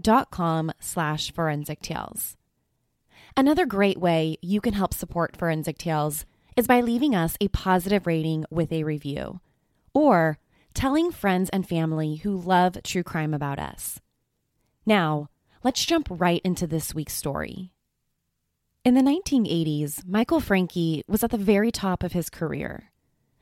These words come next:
If you were a resident in Oregon, anytime you heard anything about the Department of Corrections,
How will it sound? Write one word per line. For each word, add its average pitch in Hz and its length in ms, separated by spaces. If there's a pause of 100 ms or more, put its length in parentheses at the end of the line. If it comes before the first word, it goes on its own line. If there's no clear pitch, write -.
(100)
If 247 100
you 277 80
were 415 180
a 269 60
resident 170 480
in 175 120
Oregon, 156 540 (280)
anytime 320 460
you 226 180
heard 160 480
anything 175 640
about 180 260
the 175 80
Department 165 480
of 147 80
Corrections, 160 720